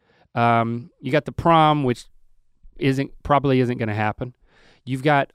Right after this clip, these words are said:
all the other things throughout the year that seniors do that make you feel like you're on the precipice of the rest of your life.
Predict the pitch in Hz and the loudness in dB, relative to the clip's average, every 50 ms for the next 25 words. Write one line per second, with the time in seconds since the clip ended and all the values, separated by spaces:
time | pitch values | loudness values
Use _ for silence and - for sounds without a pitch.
0 | _ - 147 165 185 190 170 160 143 - 143 156 170 165 165 139 - - - 139 | _ 2 4 4 4 4 2 -2 -4 0 0 2 2 2 2 0 0 -2 -2 -2
1 | 131 127 117 - - 135 135 127 123 - - 117 113 113 127 143 139 131 117 113 | -2 -2 -4 -4 -2 0 0 0 0 -2 -6 -8 -6 -2 0 2 2 2 0 -2
2 | - - - - - - 175 175 175 165 156 143 120 110 101 98 - 147 151 143 | -6 -6 -8 -6 -2 0 0 0 0 0 -2 -2 -4 -4 -8 -4 0 0 2 2
3 | 127 113 - 127 131 135 139 131 - - 135 123 - - - - - 175 175 175 | 0 -2 -6 -6 -6 -6 -6 -8 -10 -12 -12 -12 -12 -14 -14 -8 -6 -2 0 0
4 | 160 143 135 127 120 120 120 120 - - 131 123 123 113 110 - - - 151 143 | 2 2 2 0 0 0 -2 -2 -2 -4 -4 -4 -4 -6 -8 -8 -4 0 0 0
5 | 135 - 143 - - 127 - 135 127 117 113 110 120 131 139 - - 123 113 110 | 0 -4 -8 -8 -8 -8 -8 -6 -6 -6 -6 -4 -2 -2 -2 -4 -6 -10 -8 -8
6 | 107 101 107 110 120 139 165 170 | -6 -2 0 0 0 0 -2 -4